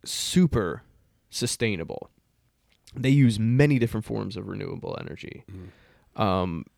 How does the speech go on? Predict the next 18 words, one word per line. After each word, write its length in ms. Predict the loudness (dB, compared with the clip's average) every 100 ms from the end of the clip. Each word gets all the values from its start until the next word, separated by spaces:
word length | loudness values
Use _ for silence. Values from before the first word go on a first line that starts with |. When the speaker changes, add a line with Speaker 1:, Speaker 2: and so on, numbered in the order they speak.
| _
Speaker 1:
they 200 | 2 6
have 180 | 6 6
an 60 | 2
advantage 480 | -2 -2 -4 -4
that, 220 | -6 -6 -8
you 100 | -8
know, 100 | -6
Iceland 420 | -6 -6 -6 -8 -10
is 120 | -12
a 60 |
s-, 300 | -12 -10 -10 -12
very 380 | -12 -4 0 0
small 260 | -2 -6
country, 560 | -8 -12 -12 -10 -12 -14 _ -20
very, 420 | -12 -2 2 2
very 220 | 2 0
low 160 | 0 -2
population, 760 | -4 -6 -6 -6 -6 -10 -12